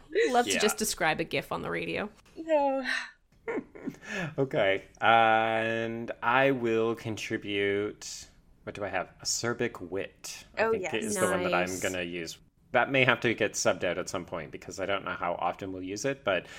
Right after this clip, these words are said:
Speaker 2: I'm thinking, again, John Green, I'm coming for you.
Speaker 3: Oh, yes. <laughs>
Speaker 2: Okay, so before we talk about where we're headed next, Cece,
Speaker 3: Mm-hmm.
Speaker 2: if people want to follow you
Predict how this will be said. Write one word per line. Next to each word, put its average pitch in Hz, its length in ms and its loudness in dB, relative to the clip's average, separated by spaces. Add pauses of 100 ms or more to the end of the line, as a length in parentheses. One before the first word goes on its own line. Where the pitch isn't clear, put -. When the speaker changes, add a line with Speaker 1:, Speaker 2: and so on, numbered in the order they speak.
(200)
Speaker 2:
I'm 104 100 -2
thinking, 98 480 -2
again, 87 580 -4
John 92 280 -4
Green, 90 320 -4
I'm 80 120 -8
coming 90 280 -6
for 78 200 -8
you. 139 140 -8
Speaker 3:
Oh, 214 200 4
yes. 165 280 -2 (420)
<laughs> - 40 -20 (920)
Speaker 2:
Okay, 123 1000 -4 (120)
so 131 960 2
before 139 480 2
we 127 360 2
talk 127 460 -2
about 113 580 2
where 113 160 2
we're 113 120 2
headed 113 420 -4
next, 110 800 -6
Cece, 123 800 -8
Speaker 3:
Mm-hmm. 269 160 -6 (400)
Speaker 2:
if - 160 -8
people 156 680 0 (160)
want 127 200 -6
to 143 100 -6
follow 123 320 4
you 113 400 -2